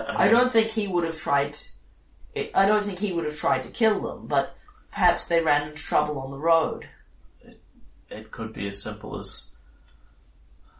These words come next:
Speaker 1: uh, slipping a ho-, slipping off a horse,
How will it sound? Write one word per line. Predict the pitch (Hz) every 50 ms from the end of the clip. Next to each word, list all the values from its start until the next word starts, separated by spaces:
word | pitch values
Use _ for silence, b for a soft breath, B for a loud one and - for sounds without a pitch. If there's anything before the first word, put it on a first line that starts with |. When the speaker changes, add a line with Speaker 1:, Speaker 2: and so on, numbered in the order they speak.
| b b b b b b b b b b b b b b b b - - - - _ _ 117 - - - - 135
Speaker 1:
uh, | 135 135 B B B B B B B - - - - -
slipping | - - - 127 117 113 113 110 104
a | 101
ho-, | - - 120 -
slipping | - - 123 113 - 123 117
off | 139 139 -
a | - -
horse, | - - - 117 120 117 - - - -